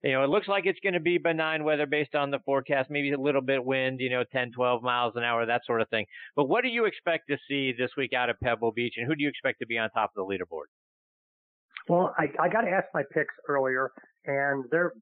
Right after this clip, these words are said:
Speaker 2: they're out there. I, I sent them in the Golf Channel. I'll put them on social media in a little bit, but we get asked as Golf Channel guys, you know, who are our picks. Um,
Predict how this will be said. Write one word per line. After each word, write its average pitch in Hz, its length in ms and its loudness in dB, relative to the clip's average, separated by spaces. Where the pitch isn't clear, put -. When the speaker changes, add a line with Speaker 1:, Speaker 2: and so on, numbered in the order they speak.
Speaker 2:
they're 165 380 0
out 143 200 2
there. 143 160 2
I, - 20 2
I 127 200 -2
sent 165 100 2
them 160 80 -2
in 160 40 -4
the 156 60 -6
Golf 139 220 2
Channel. 131 220 0
I'll 135 160 0
put 156 80 2
them 151 80 0
on 139 160 0
social 135 340 0
media 127 260 4
in 127 40 2
a 127 60 0
little 127 120 2
bit, 117 220 2
but - 100 2
we 185 120 6
get 180 100 4
asked 156 260 0
as - 140 -18
Golf 127 260 2
Channel 127 240 -2
guys, 117 220 0
you 156 60 2
know, 131 120 2
who 123 80 2
are 151 80 4
our 131 100 2
picks. - 300 -4
Um, 127 360 0